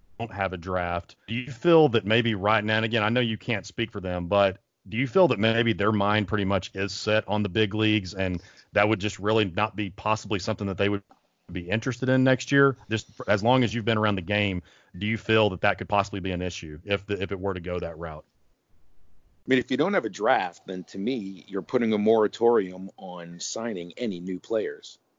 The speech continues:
Speaker 2: for any level. I mean, the, I think, I think if a draft gets skipped, that goes along with not signing international players. And, and American players aren't allowed to sign, uh, <laughs> if there is no draft. Um, unless,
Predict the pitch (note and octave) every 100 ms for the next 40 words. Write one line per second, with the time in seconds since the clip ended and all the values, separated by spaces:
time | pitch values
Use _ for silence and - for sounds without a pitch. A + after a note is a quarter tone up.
0 | _ _ - F#2 B2 A2 E2+ E2+ C2 B1+
1 | D2+ F#2+ F#2+ F2+ F#2+ - G#2+ G#2 C3+ C3
2 | - A2+ - A2 - D3 C3 A#2+ B2+ A#2+
3 | G#2+ F2+ A#2 A2+ - G#2 - - D#3 E3
4 | - C3 - C#3+ C3+ C3+ C#3+ C#3+ C#3+ C3+
5 | - A#2+ A#2+ - C#3 C#3 C#3+ C#3 C#3+ D3
6 | D3 C#3+ D3 - F2 - - - _ _
7 | _ _ - G#2 G2+ G2+ G2+ G#2 - _
8 | _ _ - F#2+ G2 G2 A2 C3+ D3 C#3+
9 | D3+ D3 C#3+ C#3 C#3+ C#3+ C3+ D3 E3+ -
10 | A2 - G2+ F#2 G2+ C3+ - _ D#2+ E2+
11 | - - - G#2+ G2 A2 G2 G#2 F#2 F2+
12 | F2+ F2 - - - - _ _ _ -
13 | E2+ F2+ G#2+ G2 G#2 - -